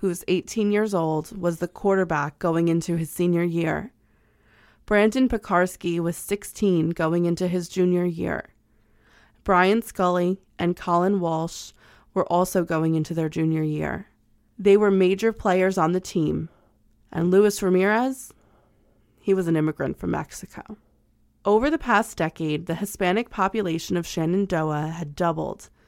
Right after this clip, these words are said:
something that some people in the town were not happy about, almost forgetting that their town was formed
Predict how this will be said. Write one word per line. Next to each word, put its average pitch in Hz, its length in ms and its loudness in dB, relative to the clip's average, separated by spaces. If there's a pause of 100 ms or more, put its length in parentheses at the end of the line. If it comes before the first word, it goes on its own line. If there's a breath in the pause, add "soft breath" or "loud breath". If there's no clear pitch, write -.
(460 soft breath)
something 196 600 2
that 180 200 0
some 165 260 0
people 165 320 -4
in 165 100 0
the 160 80 0
town 151 400 -2
were 170 100 0
not 160 220 -2
happy 220 400 -6
about, - 380 -8 (320)
almost 190 400 2
forgetting 185 640 0 (100)
that - 140 -10
their 185 160 0
town 170 340 -2
was 156 160 -6
formed - 580 -8